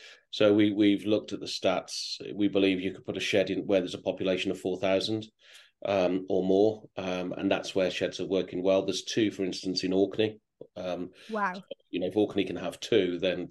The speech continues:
Speaker 1: then lots of, lots of other towns can have two as well. So, um, a-, and, you know, other things as well in terms of the influencing agenda. So it was, it was great to be called as a witness,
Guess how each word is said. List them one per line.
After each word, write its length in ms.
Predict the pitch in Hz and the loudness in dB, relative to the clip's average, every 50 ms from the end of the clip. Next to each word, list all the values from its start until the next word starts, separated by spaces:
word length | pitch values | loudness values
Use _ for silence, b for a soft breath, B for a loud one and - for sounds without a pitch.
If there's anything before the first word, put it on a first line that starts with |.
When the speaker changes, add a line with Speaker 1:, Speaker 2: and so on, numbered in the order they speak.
| _ - | _ -8
Speaker 1:
then 180 | 92 87 87 | -8 -6 -6
lots 280 | 82 87 78 - - - | -6 -8 -10 -10 -12 -16
of, 80 | - - _ - | -18 -16 _ -10
lots 200 | 80 78 - - | -10 -10 -10 -10
of 80 | 73 | -10
other 140 | 82 80 78 | -10 -10 -10
towns 360 | - - 85 82 82 78 76 | -8 -8 -6 -6 -6 -6 -8
can 180 | - - 76 80 | -10 -14 -14 -12
have 180 | 80 78 - - | -14 -14 -14 -14
two 200 | - - 85 82 | -12 -10 -10 -10
as 120 | 85 90 90 | -10 -8 -6
well. 200 | 95 82 82 82 | -6 -4 -4 -4
So, 260 | - - 95 92 92 B B B B B B B - - - | -4 -2 -2 -4 -4 B B B B B B B -18 -4 2
um, 520 | - 117 117 113 113 113 110 113 113 110 - - B B B B B B _ _ - | 6 8 10 10 10 10 8 6 4 2 -2 -14 B B B B B B _ _ -4
a-, 140 | 110 104 - - | -4 -2 0 2
and, 320 | 131 131 123 120 117 - - - - - - - - - | 4 6 6 6 4 2 -4 -12 -18 -20 -20 -20 -20 -20
you 160 | - - - | -12 -4 0
know, 140 | 117 - - - - | 0 0 0 2 2
other 160 | 151 139 117 117 | 2 4 4 4
things 300 | - - 110 107 98 98 | 2 2 0 0 0 -2
as 100 | 95 90 | -2 2
well 120 | 101 98 | 2 2
in 100 | 98 92 | 2 2
terms 240 | - 104 101 95 - | 0 -2 -2 -2 -2
of 100 | 95 - | -4 -4
the 100 | 95 95 | -4 -4
influencing 500 | 95 92 - 98 98 95 90 - 95 95 | -4 -4 -2 -2 -2 -2 -2 -4 -4 -4
agenda. 480 | 95 92 98 95 98 92 98 98 92 | -2 0 0 0 0 2 2 0 0
So 400 | - - - 98 92 90 90 90 - | 0 -2 -2 -2 -2 -2 -2 -4 -8
it 160 | - - - | -8 -10 -10
was, 220 | 67 82 85 - - | -10 -10 -10 -10 -10
it 80 | - - | -10 -10
was 120 | 80 73 | -10 -8
great 300 | - - 101 95 92 92 | -2 2 2 2 2 0
to 100 | - - | -4 -8
be 100 | 82 92 | -10 -10
called 320 | 90 - 95 90 87 85 82 | -8 -4 -4 -4 -4 -6 -8
as 80 | - | -8
a 60 | 90 | -6
witness, 520 | 87 95 98 - - 85 90 - - - | -2 -2 -2 -2 -4 -8 -8 -8 -10 -12